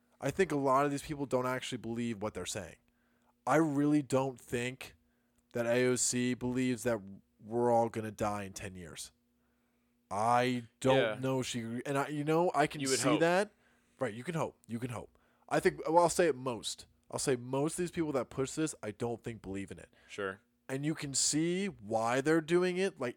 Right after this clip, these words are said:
Speaker 1: in the Green New Deal, which pushes not only saving the environment, but radical economic changes to an
Speaker 2: Mm-hmm.
Speaker 1: almost heavy socialist, if not communist society.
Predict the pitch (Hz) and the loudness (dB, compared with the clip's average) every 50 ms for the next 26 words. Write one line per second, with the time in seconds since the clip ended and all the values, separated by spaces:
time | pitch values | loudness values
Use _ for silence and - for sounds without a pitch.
0 | _ - 165 151 151 147 147 127 120 127 135 135 127 127 123 120 113 101 - 110 | _ -8 -6 -6 -4 -4 -6 -6 -4 -4 -4 -4 -4 -6 -6 -8 -8 -6 -4 -4
1 | 107 98 82 - _ _ _ _ _ _ _ _ _ _ _ _ _ - 113 127 | -4 -4 -6 -10 _ _ _ _ _ _ _ _ _ _ _ _ _ -6 -2 0
2 | 139 131 - - - - _ - - 170 180 - - 143 120 104 95 92 90 - | 0 0 0 -6 -8 -10 _ -2 2 4 4 4 4 0 0 0 -2 -4 -6 -6
3 | - - - _ _ _ _ _ _ _ _ _ - 139 151 170 190 185 185 190 | -8 -8 -12 _ _ _ _ _ _ _ _ _ 0 4 6 6 6 6 4 2
4 | 196 190 180 170 160 151 143 135 127 123 123 - _ _ _ _ - - - - | 2 0 0 0 0 0 0 -2 -4 -6 -8 -12 _ _ _ _ -10 -6 0 4
5 | 165 160 151 147 131 147 139 131 127 120 113 117 117 117 110 101 104 151 190 240 | 4 6 6 4 4 0 -4 -4 -6 -8 -8 -6 -6 -8 -10 -2 2 4 4 6
6 | 254 185 135 113 101 87 73 - _ _ _ _ _ _ _ _ - 135 139 131 | 4 4 0 -2 -6 -12 -16 -20 _ _ _ _ _ _ _ _ 4 4 4 4
7 | - _ _ _ - 127 117 117 120 123 135 143 143 151 165 175 180 185 185 - | 0 _ _ _ -16 -12 -8 -4 0 4 6 8 10 10 10 8 6 4 2 -2
8 | - - 180 175 170 170 165 160 151 - _ _ - 147 - - 190 175 170 165 | -2 0 2 2 4 4 2 0 -2 -4 _ _ -2 -2 0 0 -2 0 0 0
9 | 151 151 151 143 131 - - - - 151 147 143 131 113 110 85 87 - - - | 0 2 0 -2 -4 -6 -8 -6 -4 -4 -4 -4 -4 -6 -6 -6 -6 -8 -10 -10
10 | - _ _ _ - - - 139 143 147 - 147 147 151 156 165 165 165 160 160 | -14 _ _ _ -8 -2 0 0 0 0 2 4 4 4 4 4 6 6 6 6
11 | 156 - - - _ _ _ _ _ _ _ _ _ _ _ _ - - 143 156 | 4 0 -4 -8 _ _ _ _ _ _ _ _ _ _ _ _ -8 0 4 6
12 | 160 170 160 202 208 196 - - - 170 165 175 170 - - 147 135 127 - - | 6 6 6 4 0 0 2 2 2 2 2 0 -2 -2 -2 0 0 0 -2 -4
13 | - 147 135 143 160 147 139 - - 143 139 143 143 139 135 135 123 - 123 117 | -6 -8 -4 -2 -2 -2 -2 -4 -6 -4 -4 -4 -4 -4 -4 -2 -2 -2 -2 -2
14 | - 127 110 107 101 90 85 - | -2 0 -2 -2 -4 -6 -10 -14